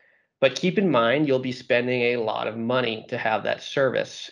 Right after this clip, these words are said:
and you won't be able to really use that service here in Spain without having to spend a literal fortune. Uh, the other part of that is, like I mentioned earlier, you need to have a Spanish phone number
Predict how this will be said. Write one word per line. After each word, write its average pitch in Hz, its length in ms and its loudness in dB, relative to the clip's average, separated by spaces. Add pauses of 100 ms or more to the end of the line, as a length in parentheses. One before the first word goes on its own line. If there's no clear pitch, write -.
and 120 440 0
you 120 120 -4
won't 135 360 -2
be 139 260 0
able 202 200 2
to 160 140 -4
really 196 400 2
use 202 200 2
that 185 180 4
service 151 380 0
here 135 240 -4
in 120 100 -6
Spain 139 680 2
without 123 260 2
having 120 360 0
to 113 60 -6
spend 113 560 -6
a 110 360 -6
literal 107 380 -4
fortune. - 580 -2 (1400)
Uh, 135 380 4
the 143 120 4
other 151 140 6
part 156 320 4
of 165 80 0
that 170 180 6
is, 131 220 -2
like 131 160 -2
I 127 60 0
mentioned 127 360 -4
earlier, 139 280 0
you 127 180 -6
need 123 360 -4
to 123 120 -4
have 113 200 -6
a 113 60 -8
Spanish - 380 -10
phone 123 260 -4
number 113 440 -4